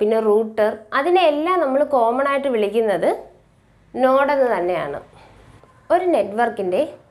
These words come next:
മെയിൻ കമ്പോണൻസ് ഏതൊക്കെയാണെന്ന് നോക്കാം. ഏതൊരു നെറ്റ്വർക്ക് എടുത്താലും അതിൽ at least two device ഉണ്ടായിരിക്കണം, എങ്കിൽ മാത്രമേ നമുക്കൊരു നെറ്റ്വർക്ക് ഫോം ചെയ്യാൻ പറ്റുള്ളൂ.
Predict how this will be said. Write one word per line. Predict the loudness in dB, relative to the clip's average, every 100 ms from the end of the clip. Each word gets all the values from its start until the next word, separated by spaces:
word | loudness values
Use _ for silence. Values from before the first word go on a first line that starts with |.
| 0
മെയിൻ | 2 2 0
കമ്പോണൻസ് | -2 0 2 2 2 0 -4 -4 -2
ഏതൊക്കെയാണെന്ന് | -2 -4 -4 -4 -4
നോക്കാം. | -6 -10 -16 -18 _ _ _ _ _ _ -20 _ -20 _ _ -4 0
ഏതൊരു | 2 2 0 2 2
നെറ്റ്വർക്ക് | 0 -2 -4 -2 -2
എടുത്താലും | -2 -2 -4 -4 -6 -12 -6 -4
അതിൽ | -4 -6 -4 -6
at | -6 -4
least | -4 -4 -14 -6
two | -2 0 2
device | 0 0 -2 0 -2
ഉണ്ടായിരിക്കണം, | 0 -2 -2 -4 -10 -12 _ _ _ _ 0
എങ്കിൽ | 2 2 2
മാത്രമേ | 0 -2 -2 0 0
നമുക്കൊരു | -2 -2 -2 0 0
നെറ്റ്വർക്ക് | -2 -2 -2 -2 -4 -6 -10 _ 0
ഫോം | 2 4 2
ചെയ്യാൻ | 0 0 -2
പറ്റുള്ളൂ. | -4 -6 -6